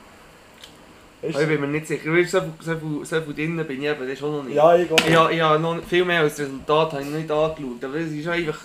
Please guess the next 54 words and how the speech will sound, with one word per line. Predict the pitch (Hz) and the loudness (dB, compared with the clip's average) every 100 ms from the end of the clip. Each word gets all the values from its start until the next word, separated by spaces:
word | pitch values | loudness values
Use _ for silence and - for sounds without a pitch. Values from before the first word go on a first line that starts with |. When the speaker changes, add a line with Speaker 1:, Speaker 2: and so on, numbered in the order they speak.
| 139 | -4
Speaker 1:
Ja, | 143 160 | 2 2
Speaker 2:
so, | 160 180 | 4 2
Speaker 1:
gut, | - | 0
Speaker 2:
seit | 170 185 160 | 2 2 2
Speaker 1:
wer | |
Speaker 2:
ich, | 185 | 0
Speaker 1:
spielt, | - 170 185 190 - | 2 2 2 0 -2
aber | 131 | 0
Speaker 2:
seit | 190 190 | 0 0
ich | 190 | 0
nicht | 185 | -2
mehr | 190 185 | -2 -4
ins | - | -8
Stadion | - 175 202 190 185 190 | -4 -4 -2 -2 -2 -2
gehe, | 160 147 160 170 - - - - - - - - - - - - | 2 4 2 0 -8 -18 -16 -12 -8 -8 -10 -18 -20 -20 -20 -8
oder | 151 147 151 - 147 | -4 -4 -6 -6 0
ja, | 151 175 175 - - | 2 2 0 -6 -14
i-, | - - 135 | -14 -10 -4
Speaker 1:
Ja. | 131 143 151 | 0 2 2
Speaker 2:
i-, | 151 | -2
ist | 156 | -6
es | 151 - - | -8 -8 -2
allgemein | 175 185 185 185 185 | 0 0 -2 -4 -4
schwierig. | 180 151 131 | -2 -2 -2
Dann | 160 | -4
habe | 147 143 | -2 -2
ich | 156 | -2
einfach | 147 | -4
Gefühl, | 160 165 | -4 -2
dass | 160 143 | 0 2
ein | 143 | 0
Resultat | 135 131 127 139 165 180 180 | -4 -10 -4 0 4 2 0
und | 120 139 139 127 | -6 -6 -6 -6
schaue | 143 | -6
etwa | - | -6
mal | 135 147 | -4 -2
eine | 135 | -2
Wiederholung, | 127 127 131 147 170 170 - | -4 -8 -4 -2 -2 -8 -10
aber, | 131 131 - | -10 -10 -14
aber | 135 - | -14 -14
sonst | - 147 147 - - - - | -12 -10 -10 -14 -20 -20 -12
Speaker 1:
Ja, | 139 139 | -2 4
Speaker 2:
nur | 156 | 4
Speaker 1:
ich | |
komm-, | 147 | 4
Speaker 2:
noch | 147 | 2
Fan | 147 147 151 143 | 4 4 4 0
im | |
Herz. | 131 156 156 - - - | -2 -2 -4 -8 -10 -10
Speaker 1:
ich | 143 | -8
komme | 135 | -6
jetzt | 135 | -6
halt | 131 123 113 | -2 -2 0
wirklich | 131 135 | -2 -2